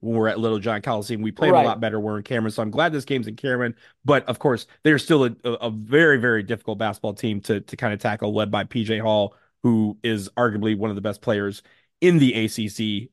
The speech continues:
Speaker 1: And,
Speaker 2: No doubt.
Speaker 1: uh, I, it'll be, it'll be a great game, uh, to listen to and watch. Hey, J J, before we get out of here, let the people know where they can find you on the inter-, interwebs and, uh,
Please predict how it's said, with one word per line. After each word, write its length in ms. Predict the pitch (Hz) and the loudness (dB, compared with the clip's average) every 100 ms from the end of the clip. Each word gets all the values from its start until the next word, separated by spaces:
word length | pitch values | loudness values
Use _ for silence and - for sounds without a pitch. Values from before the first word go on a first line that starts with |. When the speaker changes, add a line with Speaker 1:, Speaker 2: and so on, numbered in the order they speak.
| - | -4
Speaker 1:
And, 260 | 113 107 | 0 0
Speaker 2:
No 80 | 160 | 2
doubt. 160 | 151 139 | 0 0
Speaker 1:
uh, 100 | 113 - | -2 -4
I, 140 | 123 - _ | -4 -4 _
it'll 140 | 139 135 | 4 6
be, 160 | 127 127 | 6 4
it'll 140 | 123 | 4
be 120 | 123 | 2
a 40 | 113 | 0
great 360 | 98 123 117 | 0 0 0
game, 380 | 123 117 110 104 _ _ _ | -2 0 0 -4 _ _ _
uh, 220 | 110 104 | -4 -4
to 200 | 101 107 - | -4 -8 -8
listen 380 | 113 113 - 107 | -2 -2 -2 -4
to 260 | - 107 104 | 0 0 0
and 220 | 104 104 | -2 -2
watch. 340 | 107 101 - _ _ - | -2 -4 -10 _ _ -2
Hey, 220 | 139 120 | 0 0
J 240 | 123 143 | 0 2
J, 80 | 127 | 2
before 300 | 113 123 151 | 0 2 2
we 60 | 143 | 2
get 140 | 135 | 0
out 140 | 123 | 0
of 60 | 117 | -2
here, 160 | 127 120 | -4 -4
let 160 | 127 135 | -4 -6
the 40 | |
people 220 | 147 131 | -8 -6
know 120 | 123 117 | -2 0
where 100 | 117 | 2
they 80 | 113 | 0
can 140 | 113 | -4
find 320 | - 117 110 | -4 -2 -2
you 340 | 104 117 131 120 | -2 -2 -2 -2
on 80 | 120 | -6
the 60 | |
inter-, 220 | 117 117 - | -6 -6 -6
interwebs 500 | 117 110 110 110 110 | -6 -4 -2 -4 -6
and, 240 | 110 107 110 | -6 -4 -2
uh, 220 | 110 | 0